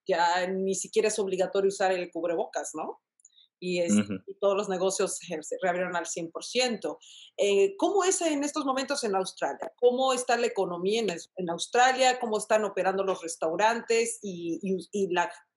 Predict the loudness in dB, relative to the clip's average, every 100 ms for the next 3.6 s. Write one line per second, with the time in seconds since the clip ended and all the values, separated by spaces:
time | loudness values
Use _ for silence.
0 | _ -2 2 4 2 0 2 0 0 -2
1 | -2 -4 -6 -10 -12 -16 -18 _ -16 -16
2 | _ _ -20 _ 2 4 4 4 2 -2
3 | -2 -2 2 2 0